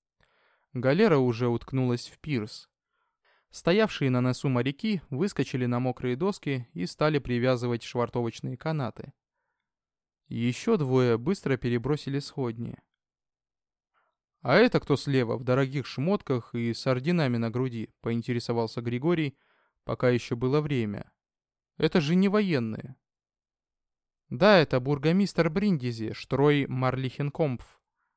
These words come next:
и его печатник, Джеффер, с другими вельможами города. «Какой печатник?» — не понял Григорий. «Секретарь, что ли?» «Нет», —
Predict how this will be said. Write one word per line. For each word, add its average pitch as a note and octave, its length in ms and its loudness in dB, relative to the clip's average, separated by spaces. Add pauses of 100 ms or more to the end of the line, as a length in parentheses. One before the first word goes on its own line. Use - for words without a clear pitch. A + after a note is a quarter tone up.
(160)
и A#2 80 -8
его B2+ 400 0
печатник, - 760 -4 (260)
Джеффер, C#3+ 580 -4 (100)
с B2 180 -4
другими F#3+ 400 2
вельможами C#3 600 0
города. B2 540 -8 (2250)
«Какой E3+ 340 4
печатник?» — - 720 -4 (360)
не A#2 160 -4
понял A2+ 340 -2
Григорий. A#2+ 580 -4 (180)
«Секретарь, F3 600 0
что - 240 -4
ли?» A2+ 160 -10 (1400)
«Нет», — C3+ 440 0